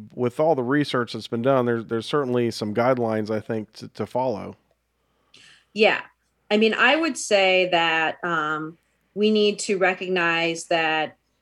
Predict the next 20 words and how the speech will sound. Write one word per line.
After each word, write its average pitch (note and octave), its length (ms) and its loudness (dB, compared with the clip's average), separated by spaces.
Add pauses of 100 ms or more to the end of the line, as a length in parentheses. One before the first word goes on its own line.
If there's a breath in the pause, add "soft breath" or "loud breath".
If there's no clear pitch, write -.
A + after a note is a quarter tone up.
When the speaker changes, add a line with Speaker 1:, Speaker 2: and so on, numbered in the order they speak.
(120)
Speaker 2:
um, E3+ 340 2
children G#3+ 540 2
benefit F3+ 560 2
from E3+ 160 -4
high F3 180 0
quality E3+ 500 0
relationships D#3+ 1080 -4
with, D#3+ 280 -2 (120)
uh, D#3 360 0 (380 soft breath)
multiple G#3 540 4
caregivers, F#3+ 920 0
um, D#3+ 340 -2
that F3 320 2
sometimes, G#3 720 0
you G3 140 0
know, F#3 160 4
that, F#3 300 2
that F#3+ 160 4
we G#3 160 0
don't, G3 320 0